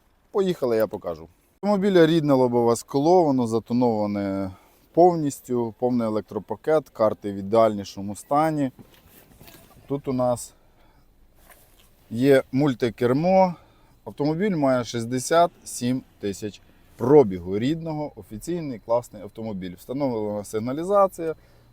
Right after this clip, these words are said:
ч-, чотирьохступенева гідротрансформаторна коробка, це надійна, класна коробка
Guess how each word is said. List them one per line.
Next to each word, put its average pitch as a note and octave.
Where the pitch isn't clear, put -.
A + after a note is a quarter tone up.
ч-, -
чотирьохступенева B2
гідротрансформаторна A2
коробка, D#3+
це G2
надійна, D#3
класна C#3+
коробка G#2+